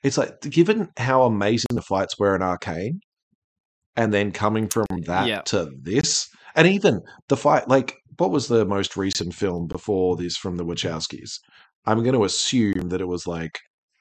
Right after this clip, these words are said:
Speaker 1: The Matrix or something. <laughs>
Speaker 2: When
Speaker 1: I
Speaker 2: did,
Speaker 1: don't know,
Speaker 2: okay, so this
Speaker 1: honestly.
Speaker 2: film came out twenty fifteen.
Speaker 1: Twenty fifteen, yeah. Oh, no, it would have been V for
Speaker 2: Um,
Speaker 1: Vendetta.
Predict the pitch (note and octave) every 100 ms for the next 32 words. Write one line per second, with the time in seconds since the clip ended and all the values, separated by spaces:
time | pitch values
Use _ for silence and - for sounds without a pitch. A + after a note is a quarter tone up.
0 | - A2+ C#3 F3+ E2 - - - _ _
1 | F#2 F2 F2+ F2 - E3 C#3 _ _ _
2 | _ _ _ _ _ _ _ - - E3
3 | E3+ F3+ B2 G#2+ G2 G2 - F3 F3+ F#3+
4 | F3+ E3+ - D3+ B2+ B2+ A#2+ - - -
5 | - - C3+ C3 - G2 - B1+ - _
6 | _ _ _ _ - F3 D3 C#3+ - -
7 | G1+ - E2 - _ _ _ _ _ -
8 | - - E3+ F#3+ D#3 D#3 C#3+ A#2 A2+ G#2
9 | F#2+ F2 F2+